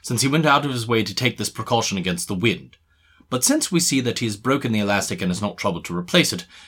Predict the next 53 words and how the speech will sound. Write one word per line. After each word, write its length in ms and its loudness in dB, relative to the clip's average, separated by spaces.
it 80 -4
is 100 2
obvious 300 2
that 200 -2
he 120 -4
has 160 -2
less 180 0
foresight 420 -2
now 160 -2
than 140 -10
formerly, 520 0
which 200 -2
is 80 -4
a 60 -2
distinct 440 -2
proof 220 -2
of 140 -4
a 60 -2
weakening 540 -2
nature. 440 -4
On 100 4
the 80 8
other 160 4
hand, 240 2
he 80 2
has 120 0
endeavored 320 2
to 60 -12
conceal 420 0
some 200 0
of 80 -2
these 220 0
stains 340 -2
upon 300 -4
the 60 -2
felt 300 -2
by 140 0
daubing 460 0
them 140 -2
with 120 -12
ink, 320 -4
which 180 -2
is 140 0
a 60 -2
sign 300 4
that 120 0
he 60 2
has 120 0
not 220 0
entirely 500 2
lost 260 -6
his 120 -6
self-respect." 840 -6